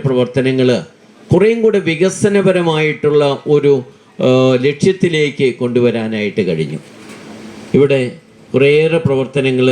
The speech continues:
വികസനം, ഈ ഇരിങ്ങാലക്കുട പട്ടണത്തിൻ്റെ വികസനത്തിന് ഉതകുന്ന വിധത്തിൽ ഈ, ഏഹ്, ഇരിങ്ങാലക്കുട ദേവസ്വം ബോർഡിൻ്റെ സ്ഥലങ്ങളും മറ്റുമൊക്കെ വിനിയോഗിക്കാനായിട്ട് അതിനുള്ള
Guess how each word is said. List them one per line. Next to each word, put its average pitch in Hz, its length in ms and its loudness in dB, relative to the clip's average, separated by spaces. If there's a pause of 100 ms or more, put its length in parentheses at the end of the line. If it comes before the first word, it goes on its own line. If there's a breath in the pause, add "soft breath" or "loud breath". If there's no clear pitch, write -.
(460)
വികസനം, 160 560 0
ഈ - 20 0 (220)
ഇരിങ്ങാലക്കുട 151 480 0 (100)
പട്ടണത്തിൻ്റെ 135 680 -2
വികസനത്തിന് 139 800 0 (400 loud breath)
ഉതകുന്ന 190 440 2 (120)
വിധത്തിൽ 147 420 0 (680)
ഈ, 151 40 4 (760)
ഏഹ്, 120 440 2
ഇരിങ്ങാലക്കുട 147 560 0 (140)
ദേവസ്വം 151 440 -4
ബോർഡിൻ്റെ 127 460 0 (500 loud breath)
സ്ഥലങ്ങളും 139 640 -2 (200)
മറ്റുമൊക്കെ 120 600 0 (520 loud breath)
വിനിയോഗിക്കാനായിട്ട് 135 1200 2 (280)
അതിനുള്ള 185 400 0